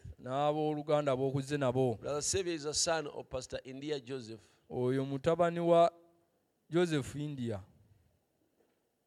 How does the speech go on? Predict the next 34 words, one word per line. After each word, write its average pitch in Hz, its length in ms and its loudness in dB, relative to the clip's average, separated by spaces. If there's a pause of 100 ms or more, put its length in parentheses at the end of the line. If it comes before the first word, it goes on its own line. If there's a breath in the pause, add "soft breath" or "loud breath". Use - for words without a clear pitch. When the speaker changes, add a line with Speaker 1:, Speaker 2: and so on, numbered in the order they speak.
(160)
Speaker 2:
Yes, 113 360 -8
we 120 160 -8
appreciate 117 580 -8
you. 101 220 -12
God 117 200 -4
bless 110 300 -10
you 107 60 -10
so 131 140 -6
much. 131 100 -6
Speaker 1:
Tukusiima, 135 520 -4
Mukama 123 480 -4
akuwe 123 240 -8
nnyo 127 140 -6
omukisa. 110 440 -10 (460)
Speaker 2:
Amen. 135 600 2 (400)
Speaker 1:
Amiina. 117 320 -10
Speaker 2:
Now, 175 160 -2 (100)
there 190 200 2
is 170 120 -6
a 185 60 4
bunch 196 360 4
of 220 160 -4
questions 165 540 -2
here. 123 300 -4
Speaker 1:
Wano 135 260 0
waliwo 214 680 8
ebibuuzo 165 720 0
bingiko 185 520 0
ddala. 165 420 6 (200)
Speaker 2:
They 143 140 2
remained 165 480 -6
from 123 560 -4 (120)
last 120 640 -4
Sunday. 123 520 -6